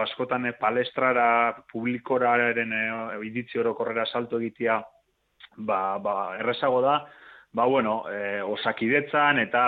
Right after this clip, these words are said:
pixkat osasungintzan ere, ba, bueno, euskararen egoera, ba, beste hainbat eta hainbat, e, e, ikuspuntutatik be bai tratatu dalako eta iritzi publikuan be bai, ez? Ba, bueno, e,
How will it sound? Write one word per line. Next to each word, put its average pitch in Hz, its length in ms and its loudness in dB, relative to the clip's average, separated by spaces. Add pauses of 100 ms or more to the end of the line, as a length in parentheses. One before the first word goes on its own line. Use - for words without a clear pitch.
pixkat 135 400 -2
osasungintzan 120 1040 -2
ere, 135 180 2
ba, 104 160 2
bueno, 104 220 -4
euskararen 117 500 -2
egoera, 117 640 2
ba, 98 160 -4
beste 107 240 -6
hainbat 104 300 -8
eta 104 100 -8
hainbat, 104 320 -8
e, 95 120 -8 (460)
e, 95 100 -6 (200)
ikuspuntutatik 107 760 -8
be 104 120 -2
bai 104 160 -2
tratatu 107 480 -4
dalako 110 400 0
eta - 180 -4
iritzi 107 360 -6
publikuan 101 520 -8
be 101 120 0
bai, 107 160 2 (100)
ez? 135 160 0
Ba, 95 140 -2
bueno, 95 360 -8
e, 90 60 -8